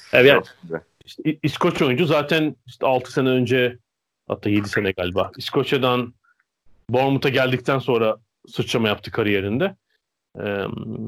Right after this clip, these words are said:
Speaker 1: ama sanıyorum otuz Haziran'dan sonra, yani sözleşme bittikten sonra oynamak istemiyor.
Speaker 2: Hı hı hı.
Speaker 1: Yani bir iki hafta oynayacak, sonra oynamayacak. Şimdi onun yokluğu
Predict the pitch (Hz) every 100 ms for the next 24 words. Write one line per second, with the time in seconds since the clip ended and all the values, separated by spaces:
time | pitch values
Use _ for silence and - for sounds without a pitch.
0 | 120 - - _ - - 120 170 202 170
1 | 135 123 - 143 156 202 180 156 147 -
2 | 170 147 151 156 165 - 127 151 277 _
3 | _ _ _ - 110 110 127 127 151 143
4 | 165 - 175 156 214 185 180 214 - 196
5 | 147 113 - _ _ _ - 98 95 95
6 | 82 85 104 _ _ - 110 107 120 139
7 | 151 139 - 123 196 - 160 151 143 113
8 | 101 92 123 120 147 165 160 160 165 185
9 | 247